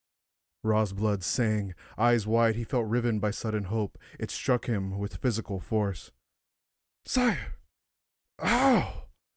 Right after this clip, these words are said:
"The how does not matter. Hold, Ra. Fight. I will join you in the Mechanicum's tunnels."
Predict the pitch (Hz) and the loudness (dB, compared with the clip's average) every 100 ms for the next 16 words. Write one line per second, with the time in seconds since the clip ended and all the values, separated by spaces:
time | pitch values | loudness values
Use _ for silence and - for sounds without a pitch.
0 | _ _ _ _ _ 104 104 107 104 104 | _ _ _ _ _ 0 4 6 6 6
1 | 104 95 110 101 98 98 98 - 104 92 | 4 2 4 4 2 2 2 2 0 -2
2 | - _ _ _ _ - 123 120 117 107 | -8 _ _ _ _ 0 6 8 8 6
3 | 110 110 104 95 90 _ _ _ - - | 6 6 6 4 0 _ _ _ -10 -4
4 | - 117 - - - - _ _ _ _ | 0 0 0 -4 -6 -10 _ _ _ _
5 | - 113 117 113 117 117 113 107 101 98 | 0 4 4 4 6 6 8 6 4 2
6 | 98 110 101 95 92 - 107 98 95 87 | 2 2 2 2 -2 0 2 2 0 -2
7 | - | -12